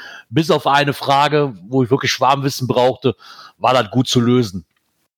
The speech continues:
Die Runde hab ich schon. Dann hab ich mir gedacht, so, "Das läuft gerade so gut, dann guckst du dir die anderen zwei, die du auf der Runde mitnehmen kannst, guckst dir die Mysteries auch noch an", da komm ich nicht weiter. <laughs> Da hat es dann gestockt. Da, äh,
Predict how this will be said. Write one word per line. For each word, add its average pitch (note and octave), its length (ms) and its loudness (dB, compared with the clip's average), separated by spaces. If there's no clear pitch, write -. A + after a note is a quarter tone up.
Die A2 120 0
Runde A#2 260 2
hab G#2+ 120 2
ich F#2 120 -4
schon. F2+ 240 -6
Dann F#2+ 100 -6
hab C#3+ 100 2
ich C#3 80 0
mir C#3 100 2
gedacht, C#3+ 240 0
so, C#3 80 -2
"Das C3+ 220 2
läuft D#3+ 260 0
gerade C#3 240 0
so D3+ 160 0
gut, D#3 240 0
dann C#3+ 80 0
guckst - 240 -6
du C#3+ 40 2
dir B2+ 60 -2
die C3+ 100 2
anderen D3+ 300 0
zwei, E3+ 300 -2
die D3+ 60 -4
du D3 60 2
auf - 80 0
der C3 100 2
Runde D#3 220 0
mitnehmen E3+ 480 0
kannst, F#3 400 -2
guckst - 180 -2
dir D3 60 0
die C#3 80 4
Mysteries C#3+ 400 0
auch C3+ 120 4
noch F#3 180 2
an", F3+ 300 0
da B2+ 140 2
komm B2 200 0
ich A#2+ 40 0
nicht G#2 140 -2
weiter. F2 280 0
<laughs> - 680 -2
Da D3 140 2
hat D#3 100 2
es C#3+ 60 -8
dann B2+ 160 0
gestockt. - 500 -2
Da, B2 560 2
äh, G#2+ 40 -4